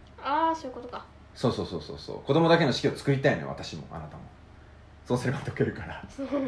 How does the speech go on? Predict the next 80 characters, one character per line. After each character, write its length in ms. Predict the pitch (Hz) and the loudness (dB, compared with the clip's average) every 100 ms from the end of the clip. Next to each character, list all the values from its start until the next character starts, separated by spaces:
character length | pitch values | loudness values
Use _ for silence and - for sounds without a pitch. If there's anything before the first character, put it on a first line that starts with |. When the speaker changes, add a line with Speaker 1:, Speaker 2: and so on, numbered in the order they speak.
| 220 | -4
Speaker 2:
そ 320 | - 113 87 - - - - | -2 0 0 -4 -12 -8 2
う。 20 | |
だ 80 | 127 | 2
け 60 | |
ど、 60 | 117 | 4
そ 80 | 135 | 2
の 60 | |
作 140 | - 208 | 4 4
り 60 | |
方 200 | 196 - | 6 4
が 60 | 87 | 2
違 140 | - | -2
う 20 | 80 | -8
の 60 | |
よ。 60 | 71 - - - - | -8 -10 -16 -20 -4
同 200 | 143 170 | 2 4
じ 80 | 165 | 6
も 100 | 165 | 6
の 140 | 156 104 | 4 2
を 40 | |
ズ 80 | - | 0
コ 60 | |
ン 100 | - | -8
っ 20 | - | -8
て 60 | |
入 60 | 87 | -4
れ 80 | 85 | 0
ち 80 | 107 | 0
ゃ 40 | |
う 40 | |
っ 20 | 92 | -2
て 100 | 113 | -4
い 20 | |
う 40 | |
の 80 | 113 | -4
が、 60 | 73 | -6
ま 120 | 71 - | -10 -12
あ、 60 | 80 | -10
あ 20 | |
の、 180 | 78 73 | -8 -6
優 120 | 95 | -6
香 120 | - | -4
の 260 | 98 135 - - | -2 -2 -4 -8
代 200 | 87 78 | -8 -8
入 160 | 71 71 | -10 -10
法 120 | 80 67 | -8 -8
っ 60 | |
て 80 | - | -10
や 60 | - | -16
つ 120 | - | -6
で、 240 | 90 73 - - - - - - | -4 -4 -8 -18 -20 -20 -20 -18
え 40 | 78 | -16
っ 20 | |
と、 140 | - 82 | -10 -6
Speaker 1:
パ 120 | 311 | -2
パ 100 | - | -2
の 40 | |
は 0 | |
Speaker 2:
私 160 | - - | -2 -2
の 80 | - | -2
は 280 | - - 123 | 0 0 0
何 340 | 214 175 - | 2 4 6
を 120 | - | 4
打 40 | - | 4
つ 120 | 214 | 2
ん 20 | |
だ 80 | - | 2
け 80 | 107 | 2
ど 60 | |
忘 180 | 73 - | 0 0
れ 60 | 143 | -2
ち 80 | 170 | -4
ゃ 20 | |
っ 40 | |
た。 60 | 226 | -2
Speaker 1:
大 120 | - | -2
人 100 | 247 | 0
を 300 | 247 240 247 | 0 0 -2
消 260 | - 247 240 | -4 -4 -4
す。 340 | - - | -6 -12